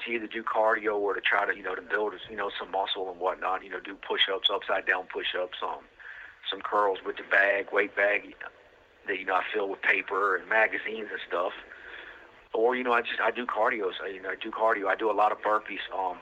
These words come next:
I love burpees. I hate 'em while I'm doing 'em because they're so hard, especially the way I do 'em. But, you know, when I'm not doing 'em, I love 'em because, I mean, if you could only, if I could only ever choose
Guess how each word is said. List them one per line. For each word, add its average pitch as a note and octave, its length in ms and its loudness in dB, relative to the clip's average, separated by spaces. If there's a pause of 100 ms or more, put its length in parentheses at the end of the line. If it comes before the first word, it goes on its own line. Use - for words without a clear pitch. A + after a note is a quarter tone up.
(160)
I B2+ 100 4
love A2+ 280 4
burpees. F2+ 420 -2
I A2+ 140 6
hate C3+ 340 4
'em C#3+ 160 0
while A2+ 220 6
I'm G2+ 160 4
doing A#2 260 2
'em A#2 80 -2
because G#2 280 -2
they're G#2 200 0
so G#2 180 2
hard, A2 280 4
especially B2 360 2
the G2+ 60 -8
way G2 180 4
I G#2 180 6
do A#2 260 -2
'em. A#2 80 -8 (680)
But, A2 220 4
you G#2+ 80 -8
know, G2 160 2
when G2 160 0
I'm A#2 160 6
not A#2+ 240 2
doing A2+ 220 2
'em, F2+ 100 -2
I F2+ 80 6
love A2+ 280 4
'em - 120 -14
because, F#2+ 260 -2 (480)
I B2 120 2
mean, A2 180 -6 (680)
if B2 220 -2
you F3 120 -2
could - 140 2
only, C3 300 4
if - 140 0
I D3+ 100 8
could - 140 2
only D3 300 2
ever A#2+ 240 4
choose A#2 340 2